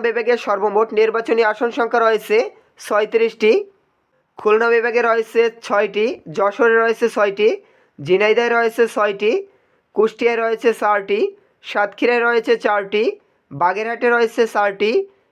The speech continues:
মেহেরপুরে রয়েছে দুইটি এবং চুয়াডাঙ্গায় রয়েছে দুইটি, মাগুরা ও নড়াইলে রয়েছে দুইটি। এখানে সর্বমোট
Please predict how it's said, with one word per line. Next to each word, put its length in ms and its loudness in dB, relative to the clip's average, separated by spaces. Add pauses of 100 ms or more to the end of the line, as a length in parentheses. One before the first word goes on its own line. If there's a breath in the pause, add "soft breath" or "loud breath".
(120)
মেহেরপুরে 600 2
রয়েছে 360 0
দুইটি 340 2 (140)
এবং 160 2 (120)
চুয়াডাঙ্গায় 560 0
রয়েছে 260 0
দুইটি, 360 2 (540 soft breath)
মাগুরা 460 0
ও 60 2
নড়াইলে 520 0
রয়েছে 340 -2
দুইটি। 360 0 (760 soft breath)
এখানে 360 0
সর্বমোট 600 -2